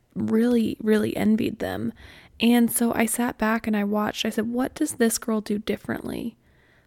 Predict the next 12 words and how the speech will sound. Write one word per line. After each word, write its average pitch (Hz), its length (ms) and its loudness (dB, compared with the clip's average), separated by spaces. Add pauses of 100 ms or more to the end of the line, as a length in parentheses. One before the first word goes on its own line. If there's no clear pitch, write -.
(140)
that 214 800 -4 (800)
I 208 920 0 (840)
need 214 260 4
to 208 80 0
learn 208 260 0
about - 420 -6 (540)
that 220 220 4
is 208 240 -2 (160)
making 226 440 2
her 202 840 0 (480)
such - 500 -2 (160)
a 202 600 2